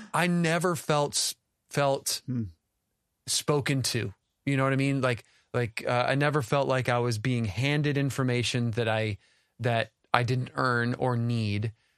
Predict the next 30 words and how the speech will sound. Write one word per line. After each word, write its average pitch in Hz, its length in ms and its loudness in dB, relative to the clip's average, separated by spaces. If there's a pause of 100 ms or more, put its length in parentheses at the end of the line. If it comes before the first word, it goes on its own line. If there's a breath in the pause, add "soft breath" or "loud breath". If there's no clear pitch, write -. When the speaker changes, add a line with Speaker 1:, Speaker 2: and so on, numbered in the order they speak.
(160)
Speaker 1:
that 131 180 0
wasn't 139 420 0
applicable 123 640 0
to 143 500 -2
the 123 140 -4
characters 123 580 -2
in 127 200 0
the 127 60 2
story 117 440 0
at 101 100 -4
the - 60 -6
time. 95 300 -4 (320 soft breath)
It 139 80 0
was 135 280 -2
all, 139 580 0 (300)
it 147 80 2
was 139 180 0
all 139 260 2
con-, 156 420 -2
in 165 220 0
conversation 135 1040 0 (220)
Speaker 2:
Mm-hmm. 104 340 -2 (100)
Speaker 1:
and, 131 360 0 (120)
and 123 240 0 (320)
either 123 280 0
argumentative 135 840 0 (100)
or 120 460 0
just, 113 580 -2 (100)
just - 380 -2 (260)
questioning, 139 920 -2